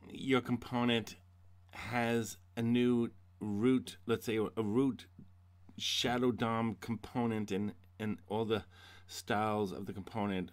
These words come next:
are encapsulated under that. I kind of view it as a namespace, name spacing within the dom.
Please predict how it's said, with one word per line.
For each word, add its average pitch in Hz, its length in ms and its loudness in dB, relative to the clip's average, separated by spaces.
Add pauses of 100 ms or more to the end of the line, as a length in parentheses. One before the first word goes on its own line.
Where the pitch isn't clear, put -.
are 95 160 -6
encapsulated 92 880 -4 (1040)
under 110 280 2
that. 87 320 -4 (180)
I 135 120 -2
kind 180 200 2
of 185 80 4
view 170 220 2
it 160 60 2
as 147 140 4
a 143 60 2
namespace, 120 1160 2
name 123 320 2
spacing 113 580 0
within 104 340 2
the 95 80 0
dom. 92 520 -2